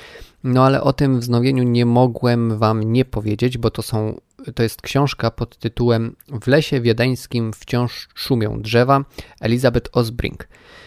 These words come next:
Ta książka zdobyła nagrodę imienia Ryszarda Kapuścińskiego za reportaż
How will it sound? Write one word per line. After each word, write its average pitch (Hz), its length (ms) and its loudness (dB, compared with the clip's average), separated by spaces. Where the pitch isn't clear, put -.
Ta 127 160 0
książka - 440 -2
zdobyła 117 400 0
nagrodę 117 500 0
imienia 110 460 0
Ryszarda 120 440 -2
Kapuścińskiego 113 960 -2
za 110 360 2
reportaż 117 640 -4